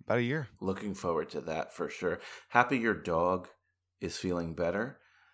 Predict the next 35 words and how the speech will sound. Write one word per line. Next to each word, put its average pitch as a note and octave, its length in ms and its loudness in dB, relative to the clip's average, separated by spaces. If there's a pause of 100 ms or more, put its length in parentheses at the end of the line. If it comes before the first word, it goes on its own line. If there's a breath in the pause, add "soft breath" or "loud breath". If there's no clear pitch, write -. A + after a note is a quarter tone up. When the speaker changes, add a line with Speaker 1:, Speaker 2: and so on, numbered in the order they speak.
Speaker 1:
Thank A2 280 0
you. G2 100 0
Me F#2 180 -2
too. F#2+ 400 -2
He's G2+ 160 -4
prominently B2 500 4
featured A2 380 0
in F#2+ 80 0
Spook G2+ 320 0
Easy G2 220 0
Manor. F2+ 280 -2
If F2+ 120 -6
you E2+ 80 -4
wanna, F2+ 220 -4 (140)
if G2 160 -8 (220)
anyone G2 560 2
wants G2 220 -2
to - 60 -6
see G2 180 0
how F2+ 120 6
cute F2+ 280 -2
he E2+ 80 -6
is. E2+ 220 -8 (200)
Speaker 2:
And A#2 120 4
speaking F#3+ 300 0
of - 80 0
Spook G2 280 -2 (100)
Easy F2+ 260 -2
Manor, F2+ 400 -2
you E2 140 -6
gotta, G#2+ 280 2
you F#2+ 60 -6
gotta A#2 220 6
invite, G#2+ 540 2
uh, F2+ 360 2